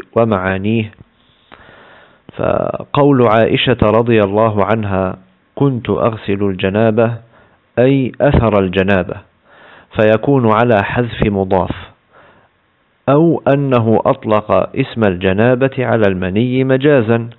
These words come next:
من باب تسمية الشيء باسم سببه، إذ الجنابة إنما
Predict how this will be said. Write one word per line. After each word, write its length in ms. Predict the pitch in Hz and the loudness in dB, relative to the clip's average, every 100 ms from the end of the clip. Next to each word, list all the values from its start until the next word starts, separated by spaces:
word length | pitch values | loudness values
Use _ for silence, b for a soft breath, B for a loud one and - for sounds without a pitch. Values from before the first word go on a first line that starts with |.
| b b b b | b b b b
من 180 | 101 101 | -2 0
باب 320 | 101 117 110 | 2 2 2
تسمية 540 | 104 95 - 113 110 98 | 0 -2 -2 0 2 2
الشيء 580 | 92 - 104 113 120 127 | -2 0 0 0 0 -2
باسم 360 | 107 113 127 | -2 -4 -6
سببه، 480 | 117 147 127 107 110 107 B B B B B - | -4 0 2 2 -2 -4 B B B B B -2
إذ 180 | 143 143 | 0 2
الجنابة 880 | 113 98 87 92 113 113 104 104 98 107 | 2 2 0 2 2 2 2 0 -2 0
إنما 360 | 107 92 90 | 0 -2 -2